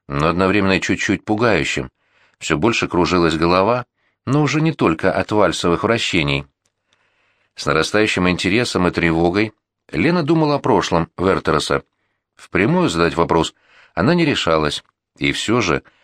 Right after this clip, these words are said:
во время одного из перерывов между танцами не выдержала и спросила:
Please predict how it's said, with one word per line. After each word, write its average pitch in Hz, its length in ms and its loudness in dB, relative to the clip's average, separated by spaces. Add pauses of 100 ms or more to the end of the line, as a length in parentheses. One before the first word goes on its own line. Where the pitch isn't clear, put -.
(160)
во 95 120 2
время 101 240 2
одного 98 300 2
из 82 100 -2
перерывов 104 540 2
между 95 320 0
танцами 143 580 -2 (340)
не 82 180 2
выдержала 98 500 2
и 90 60 2
спросила: 92 600 -2